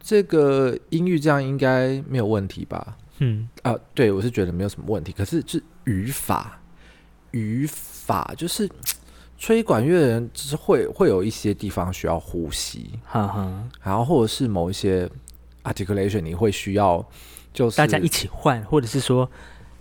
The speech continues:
Speaker 2: 或者说大家的那个演奏的方式，
Speaker 1: 我不晓得那个是，
Speaker 2: 时间长度要一样。
Speaker 1: 那个是一种我们跟弦乐的，我们跟弦乐或是我们跟其他东西会，会很不一样。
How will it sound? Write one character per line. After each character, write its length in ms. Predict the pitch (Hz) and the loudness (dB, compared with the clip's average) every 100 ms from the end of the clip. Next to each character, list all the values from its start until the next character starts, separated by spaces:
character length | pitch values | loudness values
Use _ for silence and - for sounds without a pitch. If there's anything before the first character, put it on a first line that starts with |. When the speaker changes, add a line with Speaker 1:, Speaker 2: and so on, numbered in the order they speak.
| - - - - - | -20 -20 -20 -20 -6
Speaker 2:
或 100 | 156 | 4
者 80 | 160 | 4
说 140 | 139 160 | 6 4
大 140 | 156 | 4
家 120 | 151 | 4
的 140 | 135 123 | 2 0
那 100 | 131 | -2
个 160 | 120 - | -2 -2
演 180 | 135 107 | -2 -2
奏 180 | 101 160 | 2 2
的 80 | 120 | 2
方 140 | 143 | 2
式， 40 | 131 | 2
Speaker 1:
我 40 | |
不 80 | 214 | 4
晓 160 | - | 4
得 140 | 123 139 | 6 4
那 100 | 226 | 4
个 100 | 208 | 4
是， 120 | 143 | 6
Speaker 2:
时 80 | 101 | 6
间 80 | 175 | 4
长 120 | 95 | 4
度 40 | |
要 60 | 226 | 4
一 40 | |
样。 80 | 139 | 4
Speaker 1:
那 100 | 113 | 4
个 60 | 185 | 2
是 40 | |
一 60 | 175 | 2
种 200 | 127 101 | 2 2
我 80 | 98 | 2
们 100 | 107 | 2
跟 160 | 143 | 2
弦 240 | 151 101 107 | 2 0 2
乐 220 | 123 104 | 4 4
的， 500 | 92 85 67 - - - | 2 0 -2 -4 -12 -8
我 80 | 104 | -6
们 80 | 98 | -2
跟 160 | 127 | 0
弦 180 | 143 98 | 0 -2
乐 160 | 104 104 | 0 2
或 140 | 110 | 0
是 100 | 101 | 0
我 60 | 101 | -2
们 100 | 92 | -2
跟 140 | 98 | -4
其 160 | 104 90 | -2 -2
他 140 | 104 | -2
东 120 | 95 | -2
西 200 | 95 101 | -4 -4
会， 240 | 95 - 123 | -6 -2 -2
会 180 | - 98 | 0 0
很 160 | 90 | 0
不 160 | - 95 | -2 -4
一 160 | 78 | -4
样。 180 | 85 80 | -6 -6